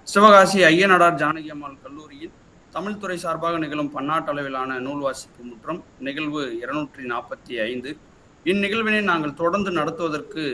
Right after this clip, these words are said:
அனுமதி அளித்த எம் கல்லூரி தாளாளர், முதல்வர் உள்ளிட்ட பெருந்தகைக்கு நன்றி. தொடக்க உரையாற்றி சிறப்பு விருந்தினரை அறிமுகம் செய்த முதுகலை தமிழ்துறை தலைவர் முனைவர் நா அருள்மொழி அம்மா அவர்களுக்கு நன்றி.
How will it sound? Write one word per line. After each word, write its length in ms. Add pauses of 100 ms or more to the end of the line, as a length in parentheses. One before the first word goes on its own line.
(240)
அனுமதி 480
அளித்த 340
எம் 240
கல்லூரி 360
தாளாளர், 540
முதல்வர் 380
உள்ளிட்ட 480
பெருந்தகைக்கு 560
நன்றி. 400 (840)
தொடக்க 340
உரையாற்றி 380
சிறப்பு 420
விருந்தினரை 520
அறிமுகம் 400
செய்த 520
முதுகலை 440
தமிழ்துறை 480
தலைவர் 360
முனைவர் 360
நா 180
அருள்மொழி 400
அம்மா 220
அவர்களுக்கு 460
நன்றி. 340